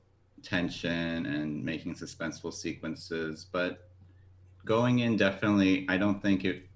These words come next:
like, we were trying to, like, come up with something that would be super scary. I think we were trying to come up with something that would be suspenseful and more mysterious. Um, and,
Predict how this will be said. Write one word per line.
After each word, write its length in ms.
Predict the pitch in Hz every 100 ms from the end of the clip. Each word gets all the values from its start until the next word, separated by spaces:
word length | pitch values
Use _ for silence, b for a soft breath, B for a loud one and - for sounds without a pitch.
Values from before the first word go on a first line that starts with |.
| -
like, 300 | 85 82 73 - - - - -
we 100 | 92
were 540 | 87 85 85 82 80 - - - - - -
trying 600 | - - 98 98 98 95
to, 160 | - 92
like, 380 | 87 85 85 -
come 220 | 101 90
up 160 | 85
with 80 | 85
something 520 | - 90 90 - 104 98
that 120 | 90
would 160 | 90
be 80 | 95
super 320 | 92 104 -
scary. 520 | 101 - 107 110 120 104
I 40 |
think 240 | 98 90
we 80 | 87
were 80 | 85
trying 200 | - 90
to 40 |
come 140 | 87 87
up 60 |
with 100 | 85
something 320 | 90 85 87 85
that 120 | 82
would 160 | 80
be 280 | 82 80 78 b b b b
suspenseful 960 | - - - 95 92 - - 92 90 87 82
and 320 | 82 67 76 - - - - 92
more 200 | 90 90
mysterious. 1040 | 87 - 92 90 90 92 92 - - - - - b b - -
Um, 560 | 90 90 87 87 67 - - - - - -
and, 260 | 110 104